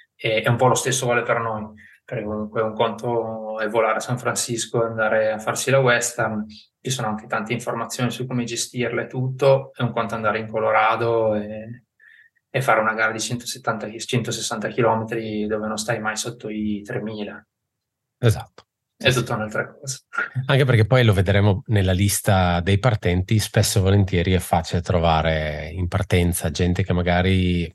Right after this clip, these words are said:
Speaker 2: par-, parliamo di elite in questo caso, eh, gente che ti arriva da U T M B e che quindi è specializzato sul, sul dislivello, e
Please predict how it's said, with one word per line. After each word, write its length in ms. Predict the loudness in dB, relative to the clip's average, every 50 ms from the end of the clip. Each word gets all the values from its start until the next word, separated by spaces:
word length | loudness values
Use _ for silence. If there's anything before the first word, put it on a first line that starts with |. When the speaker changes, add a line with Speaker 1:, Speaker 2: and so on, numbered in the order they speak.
| _ _ _
Speaker 2:
par-, 260 | -6 -6 -6 -6 -8 _
parliamo 300 | -4 -2 0 0 2 2
di 80 | 2 4
elite 260 | 4 4 4 4 2
in 80 | 0
questo 220 | -2 -2 -4 -4 -2
caso, 360 | 0 2 2 4 4 4 2 0 -4 -14 -16 -18 -12 -6
eh, 160 | -2 0 0
gente 240 | 2 2 2 2 2
che 100 | 2 2
ti 100 | 2 2
arriva 280 | 2 2 2 4 4 4
da 400 | 4 4 4 4 4 4 2 2
U 120 | 2 2 2
T 120 | 4 4
M 180 | 4 4 4 4
B 180 | 4 6 6 6
e 80 | 6
che 100 | 4 2 -2
quindi 200 | -2 0 0 0
è 60 | 0
specializzato 680 | 0 -2 -4 -4 -2 -2 -4 -2 0 0 0 0 0 -2
sul, 600 | -2 -2 -2 0 2 4 4 4 4 4 4 2
sul 220 | 2 0 -2 0 2
dislivello, 720 | 2 4 4 6 6 6 6 4 4 4 2 0 -4 _ _ _ _ _ _ _ _ _ _ _ _ _
e 360 | -4 0 0 0 0 -2 -4